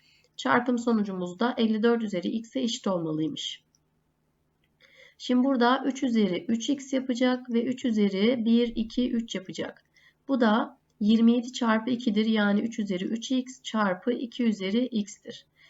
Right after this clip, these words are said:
Şunların gittiğini düşünürsek buradan iki üzeri x'imiz üç üzeri üç olmuş oldu. Yani yirmi yedi olmuş oldu. Diyor ki x hangi aralıktadır?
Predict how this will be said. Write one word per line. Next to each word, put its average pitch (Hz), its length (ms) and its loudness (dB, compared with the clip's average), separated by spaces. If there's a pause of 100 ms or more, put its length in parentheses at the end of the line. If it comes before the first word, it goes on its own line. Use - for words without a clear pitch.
(160)
Şunların 226 480 0
gittiğini 240 420 -2
düşünürsek 214 640 -4 (260)
buradan 208 340 0
iki 233 220 -2
üzeri 185 280 0
x'imiz 214 680 -4
üç 233 180 -8
üzeri 202 420 -2
üç 240 360 -4
olmuş 208 360 -2
oldu. 180 260 -4
Yani 214 400 2
yirmi 208 300 2
yedi 214 160 0
olmuş 196 420 -4
oldu. 165 300 -6 (340)
Diyor 294 180 2
ki - 80 -6
x - 400 -4
hangi 247 360 4
aralıktadır? 165 640 -2